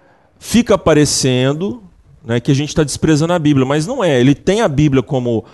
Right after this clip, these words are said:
algo importante na sua fé.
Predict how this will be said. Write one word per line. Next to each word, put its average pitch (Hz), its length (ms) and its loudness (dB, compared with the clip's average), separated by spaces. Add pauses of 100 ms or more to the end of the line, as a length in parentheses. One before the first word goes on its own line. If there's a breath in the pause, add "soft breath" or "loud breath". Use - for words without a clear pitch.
(140 loud breath)
algo 107 480 0 (340 soft breath)
importante 123 680 -2
na 113 80 -6
sua 113 260 -2
fé. 92 340 -2